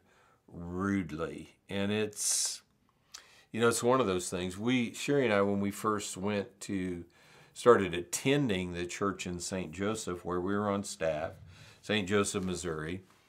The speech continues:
um, we, you know, and I've told this story before, but it was our custom to go to church an hour early. Why? Because we wanna hang out with people. We wanna meet people. We wanna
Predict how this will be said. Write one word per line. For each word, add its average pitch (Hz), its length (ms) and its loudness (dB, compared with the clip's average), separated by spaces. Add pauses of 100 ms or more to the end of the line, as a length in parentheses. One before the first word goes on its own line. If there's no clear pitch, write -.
(340)
um, 95 420 6 (920)
we, 117 280 4
you 123 80 6
know, 104 220 6
and 107 140 2
I've 104 140 6
told 82 220 -2
this 80 100 -10
story - 260 -10
before, 90 380 -6
but 104 220 -2
it 120 80 4
was 113 180 0
our 101 160 8
custom 107 580 2
to 98 280 -2
go 98 160 2
to 95 100 -2
church 104 380 0
an 87 60 -2
hour 92 460 6
early. 95 560 0 (600)
Why? 107 480 12
Because 107 500 0
we 110 160 -2
wanna 107 480 0
hang 110 280 0
out 170 200 10
with 107 160 0
people. 87 300 -2
We 101 160 -2
wanna 123 260 2
meet 156 320 -2
people. 87 340 -6
We 95 160 -2
wanna 120 300 4